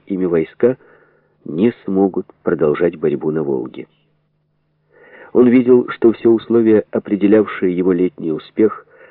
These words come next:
тактические, психологические, метеорологические, технические,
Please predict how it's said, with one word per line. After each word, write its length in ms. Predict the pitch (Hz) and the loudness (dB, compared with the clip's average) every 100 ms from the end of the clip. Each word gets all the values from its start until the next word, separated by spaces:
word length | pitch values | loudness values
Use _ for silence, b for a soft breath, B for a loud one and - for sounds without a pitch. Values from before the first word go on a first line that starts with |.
| b b | b b
тактические, 840 | 101 - 110 107 95 - 87 82 | -2 -2 -4 -4 -10 -10 -6 -6
психологические, 1120 | - - - 85 80 92 - - _ 87 82 B B B | -4 -6 0 0 0 -4 -10 -18 _ -8 -8 B B B
метеорологические, 1400 | - 98 - 101 104 101 92 92 98 - - _ - 80 | -4 -4 0 0 4 4 2 -2 -8 -12 -20 _ -10 -10
технические, 1000 | - - - 92 98 - - - 82 82 | -8 -8 -6 -4 -4 -8 -18 -10 -6 -6